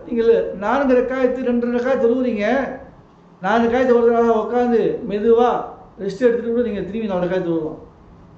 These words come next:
ஆ, அது வந்து நம்முடைய தராவியுடைய அந்த கியாமுல் லைலுடைய நேரம் வந்து நமக்கு, ஆ, ஏதோ ஒரு சஹர் வரையும் இருக்குது. சஹர் செய்கிற வரையும் நம்ம தொழுதுக்கலாம். விளங்குச்சிங்களா?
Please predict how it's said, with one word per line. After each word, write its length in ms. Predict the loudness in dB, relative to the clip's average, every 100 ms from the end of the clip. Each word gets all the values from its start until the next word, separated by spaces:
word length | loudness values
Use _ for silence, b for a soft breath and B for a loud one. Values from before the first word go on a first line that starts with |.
| -20 -20 -20 -20 -20 -20 -20 -20 -12 0
ஆ, 260 | 4 4 2
அது 220 | 2 4
வந்து 240 | 4 4
நம்முடைய 340 | 2 2 4 4
தராவியுடைய 760 | 4 4 4 2 0 2 2
அந்த 280 | 2 -2 0
கியாமுல் 400 | 2 2 2 2
லைலுடைய 680 | 2 2 0 2 2 2 -2 -8 -18 -20 -20 -20 -8
நேரம் 280 | 0 2 2
வந்து 180 | 2 2
நமக்கு, 720 | 2 -2 -2 0 0 0 -8 -16 -20 -20 -20 -20 -8 -2
ஆ, 300 | 2 2 0 -6 -14 -20 -20 -20 -6
ஏதோ 200 | 4 6
ஒரு 140 | 4
சஹர் 300 | 2 -2 0
வரையும் 260 | 2 2 0
இருக்குது. 320 | -2 -4 -6 -12 -20 -16
சஹர் 120 | -8 -6
செய்கிற 240 | -4 -2
வரையும் 220 | -2 -2
நம்ம 160 | -4 -4
தொழுதுக்கலாம். 380 | -4 -4 -6 -10 -20 -20 -20 -20 -10
விளங்குச்சிங்களா? 720 | -8 -6 -4 -2 -2 -2